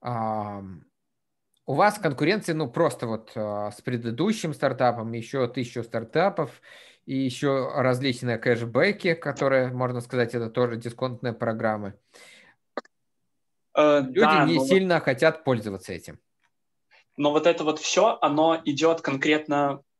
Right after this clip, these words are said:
Speaker 2: в своём сегменте, например, конкретно в своей сети. Они делают с-, какие-то дисконтные программы, какие-то скидки, всё внутри одного, например, магазина. А мы хотим сделать, чтобы человек не таскал в своём кошельке по сто карт,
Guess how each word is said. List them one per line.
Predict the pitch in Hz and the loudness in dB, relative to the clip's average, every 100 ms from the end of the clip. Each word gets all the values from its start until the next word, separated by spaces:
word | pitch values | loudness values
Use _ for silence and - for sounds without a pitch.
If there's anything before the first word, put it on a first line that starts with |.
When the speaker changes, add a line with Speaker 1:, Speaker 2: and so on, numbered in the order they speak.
| _ | _
Speaker 2:
в | - | -4
своём | - 139 143 147 151 | -2 0 2 2 0
сегменте, | - 135 139 120 113 120 | -4 -4 -2 -2 -6 -10
например, | 117 - 123 120 | -10 -4 -4 -2
конкретно | 131 123 139 139 135 | -4 -2 -2 -2 -4
в | |
своей | - 135 131 | -2 0 0
сети. | 131 139 135 - | 0 -2 -4 -6
Они | 113 117 | -8 -4
делают | 127 120 120 | -2 -2 -4
с-, | - | -8
какие-то | - 131 120 123 | -8 -8 -6 -4
дисконтные | 123 147 143 143 113 | -4 -2 -2 -4 -6
программы, | - 117 131 135 123 117 _ | -4 0 2 2 -2 -8 _
какие-то | - 139 135 123 | -8 -6 -4 -4
скидки, | - - 156 151 - 131 123 - - | -4 0 0 0 -6 -8 -8 -12 -8
всё | - 151 143 | 0 2 2
внутри | 143 135 147 143 | 0 -2 -2 -2
одного, | 135 131 131 135 | -2 -2 0 -2
например, | 127 131 127 | -2 -4 -4
магазина. | 127 123 127 117 107 _ - - - - | -4 -4 -4 -6 -10 _ -20 -20 -20 -10
А | - | -2
мы | 165 | -2
хотим | 196 214 180 | -2 -4 -2
сделать, | 147 143 131 | 0 2 0
чтобы | 123 - 127 | -2 -6 -6
человек | 127 143 135 139 135 - - _ _ - | -6 0 0 0 -2 -4 -20 _ _ -12
не | 139 143 143 139 127 - _ _ _ _ _ _ _ _ - _ | -6 -2 0 2 0 -4 _ _ _ _ _ _ _ _ -20 _
таскал | - 135 - 190 226 | -4 0 2 2 2
в | - | -4
своём | - 139 135 | 0 0 0
кошельке | - - 139 - 131 | -6 -4 -4 -2 -2
по | 127 | -2
сто | - 135 | -2 -2
карт, | - 120 117 | 0 -2 -2